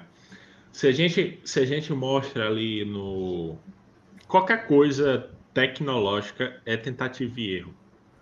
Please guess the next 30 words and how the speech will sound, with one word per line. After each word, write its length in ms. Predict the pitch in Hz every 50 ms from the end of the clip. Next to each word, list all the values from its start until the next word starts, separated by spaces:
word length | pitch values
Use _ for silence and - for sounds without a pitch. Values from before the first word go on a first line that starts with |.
| - - - - - - - - _
A 100 | - -
programação 720 | 107 - 143 143 151 160 165 160 165 160 160 - - 165 175
em 100 | 185 165
si, 580 | - - - - 139 165 175 151 113 - - - - - _ _ - - - - - _ _ _ _ - -
eu 140 | - 101 104
disse 220 | 113 123 - - 135
até 200 | 120 - 143 135
ontem 380 | 131 131 135 139 135 151 143
na 140 | 135 135 135
aula 320 | 131 120 117 120 117 120
que 80 | 117 127
a 40 | 120
gente 260 | 117 123 120 120 131
teve, 280 | - - 117 113 110 110
o 40 | -
primeiro 340 | - 110 107 110 117 120 120
encontro 320 | 120 - 120 117 117 131
ao 160 | 123 120 107
vivo, 260 | 101 101 98 90 90
né? 100 | 92 92 95
A 60 | 101
programação 640 | - 113 110 113 120 123 131 131 120 - - 135
em 140 | 139 143 135 131
si 460 | - - - - 131 147 160 165 143
é 160 | 123 123 123
uma 160 | 135 143 156
luta 420 | 165 147 139 139 170 208 202 214 190
contra 460 | - - 165 170 185 190 185 180 180
o 60 | 180
bug. 580 | 165 131 131 135 131 131 123 104 101 101 101